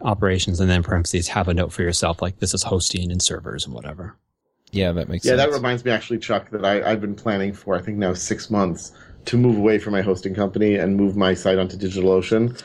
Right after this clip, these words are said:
Speaker 3: And I did the first part, which was moving mail hosting off onto Rackspace, but that added an expense. The whole point <laughs> was to then get rid of my dedicated server in favor of a five buck a month server and save literally, yeah, eighty, ninety dollars a month. And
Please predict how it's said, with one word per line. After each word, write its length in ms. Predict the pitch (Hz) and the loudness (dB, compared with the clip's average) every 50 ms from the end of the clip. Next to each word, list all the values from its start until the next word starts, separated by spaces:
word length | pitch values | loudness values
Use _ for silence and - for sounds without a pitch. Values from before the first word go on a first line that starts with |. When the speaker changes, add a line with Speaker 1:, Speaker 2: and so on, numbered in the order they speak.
| - - | -6 0
Speaker 3:
And 80 | 120 123 | 2 4
I 40 | 131 | 4
did 120 | 143 147 | 4 2
the 60 | 131 | 2
first 280 | 120 - - 156 147 - | 0 2 2 2 2 2
part, 180 | - 123 113 - | 2 2 2 2
which 120 | 104 - | 0 -2
was 140 | - 104 95 | -2 -4 -2
moving 320 | 113 120 110 104 104 101 98 | 0 0 0 2 0 0 2
mail 260 | 101 104 110 110 110 | 2 4 4 4 2
hosting 320 | 107 95 87 - 101 98 | 0 -2 -2 -2 0 0
off 180 | 92 90 87 95 | 0 0 0 0
onto 140 | 90 90 101 | 0 2 2
Rackspace, 520 | 107 107 107 - - - 82 76 76 - | 2 2 2 -2 -2 -2 0 0 0 0
but 100 | - 110 | 0 2
that 180 | 113 107 101 - - _ _ _ _ _ _ _ _ _ | 2 0 0 -4 -10 _ _ _ _ _ _ _ _ _
added 300 | 107 117 131 135 131 110 | 0 0 2 2 0 0
an 60 | 101 92 | 0 -2
expense. 560 | 85 - - - - - - - - - - - - - _ | -4 -6 -8 -10 -10 -10 -10 -12 -18 -20 -20 -20 -20 -16 _
The 100 | - 113 | -4 0
whole 140 | 123 131 127 | 2 2 2
point 300 | 127 - 165 170 156 135 | 2 2 2 2 0 -2
<laughs> 140 | 120 117 123 | -2 0 0
was 220 | 175 156 117 - - | 0 0 0 -4 -10
to 340 | - - 180 165 147 117 - - _ _ _ | -2 2 2 2 2 0 -4 -12 _ _ _
then 160 | 143 143 139 | -6 -4 -2
get 120 | 131 143 139 | -2 -2 0
rid 140 | 143 147 143 | 0 0 0
of 60 | 131 | 0
my 140 | 135 123 123 | 2 0 2
dedicated 580 | 120 131 127 131 131 127 135 123 120 113 104 | 2 2 2 2 0 2 2 2 2 2 2
server 420 | - 135 135 127 117 117 107 107 104 | 0 0 2 2 4 4 2 4 2
in 140 | 117 117 | 0 2
favor 280 | 107 120 120 113 113 117 | 4 4 4 6 6 4
of 80 | 110 107 | 4 4
a 120 | 107 101 | 4 2
five 380 | - - 117 113 117 113 110 - - _ _ _ | 2 2 2 4 4 2 0 -4 -14 _ _ _
buck 160 | - 117 110 | -2 0 0
a 60 | 120 | 0
month 300 | 113 113 110 104 98 - | 0 0 -2 -2 -4 -8
server 440 | - - 113 101 98 95 92 90 90 | -4 -2 0 0 2 2 4 4 4
and 160 | 92 98 98 | 4 2 0
save 400 | - - 120 113 107 107 98 92 - - _ - | 0 2 4 4 4 4 2 -2 -8 -16 _ -6
literally, 500 | 113 113 120 117 117 117 107 107 104 107 | 0 0 2 4 4 4 4 4 4 6
yeah, 160 | 107 98 90 - | 6 4 4 2
eighty, 220 | - 107 110 107 | 2 2 2 2
ninety 480 | 104 101 98 101 98 98 95 92 98 - - - | 2 0 0 0 0 2 2 0 0 -2 -4 -2
dollars 320 | - 98 95 98 98 90 92 | 2 2 4 4 2 0 0
a 20 | |
month. 440 | 95 107 107 95 67 67 - - - - | 2 2 2 2 0 -2 -8 -12 -4 0
And 460 | 107 110 104 98 98 98 95 - - | 2 2 4 2 2 0 -2 -4 -8